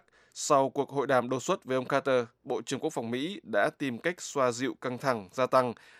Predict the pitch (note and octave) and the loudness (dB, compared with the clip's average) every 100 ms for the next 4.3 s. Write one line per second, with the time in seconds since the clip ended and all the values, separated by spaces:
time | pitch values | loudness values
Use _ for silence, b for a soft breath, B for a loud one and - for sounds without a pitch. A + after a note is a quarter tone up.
0 | B A#2+ E3+ D#3+ C#3 C3 D#3 A#2 C#3+ C#3 | B 2 2 4 2 2 0 0 -2 -2
1 | C3 B2 - C3 A2 - A2+ - D3 A#2 | -2 -4 -2 0 0 -2 -8 0 0 0
2 | - b b - B2+ A#2+ - C3+ - D3 | -6 b b 0 2 2 -2 -8 -2 -2
3 | A2+ C#3 C3+ B2 A#2+ - B2 F2 B2 - | -2 0 4 4 2 -2 0 2 2 2
4 | A#2 A#2+ B2+ | 0 0 -2